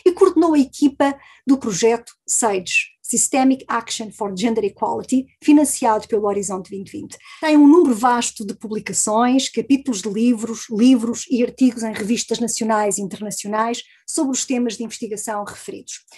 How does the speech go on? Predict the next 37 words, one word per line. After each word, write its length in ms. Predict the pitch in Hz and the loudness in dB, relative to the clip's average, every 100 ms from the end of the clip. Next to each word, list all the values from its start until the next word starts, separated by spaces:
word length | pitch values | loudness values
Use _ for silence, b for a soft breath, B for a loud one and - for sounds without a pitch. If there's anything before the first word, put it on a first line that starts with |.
| B _ | B _
Foi 120 | 269 | -2
presidente 500 | 262 247 247 233 214 | -2 -4 -4 -4 -6
da 80 | 233 | -8
Comissão 420 | 240 226 - 240 | -6 -6 -4 -6
para 100 | 254 | -2
a 60 | 269 | -2
Igualdade 500 | 240 226 220 277 - - | 0 -2 -2 -4 -6 -16
e 60 | |
para 160 | - 208 | -12 -10
os 80 | - | -6
Direitos 320 | 214 196 - | -6 -8 -10
das 160 | 101 | -12
Mulheres, 640 | 196 190 214 277 - - - | -10 -6 -4 -4 -6 -12 -12
cidm, 540 | - - 262 254 277 B B B B | -8 -2 0 2 -2 B B B B
membro 360 | 277 320 330 240 | 2 4 2 -2
do 80 | 214 | -8
Conselho 440 | 226 208 226 208 | -10 -6 -4 -4
Consultivo 500 | - 202 208 175 190 | -8 -12 -12 -12 -8
Europeu 380 | 208 208 226 202 | -8 -6 -6 -6
para 140 | 208 | -6
a 40 | 196 | -8
Investigação 800 | 185 - 202 190 226 214 233 226 b b - | -10 -10 -10 -8 -6 -4 -6 -10 b b 0
e 80 | 254 | 2
vice-presidente 960 | 302 302 - 269 269 269 220 202 202 - | 2 0 -4 -6 -4 -2 -4 -8 -14 -16
da 160 | 233 233 | -6 -6
Fundação 560 | 233 247 233 - 202 190 | -2 -4 -2 -6 -8 -6
para 140 | 220 | -6
a 40 | 208 | -6
Ciência 580 | - 214 202 - 214 - | -10 -10 -12 -10 -12 -10
e 120 | 247 247 | -8 -6
a 20 | |
Tecnologia. 720 | 220 196 202 190 311 - - B B B _ | -6 -12 -16 -18 -16 -16 -18 B B B _
Tenho 220 | 285 277 | 2 2
apresentadas 960 | 269 247 233 226 240 262 285 320 - - | 2 -2 -4 -2 -2 -2 -2 -6 -10 -12
as 120 | 208 | -6
nossas 420 | 247 226 220 220 - | -4 -4 -4 -10 -8
convidadas 840 | 240 202 196 214 233 254 269 | -10 -6 -4 -2 -4 -2 -4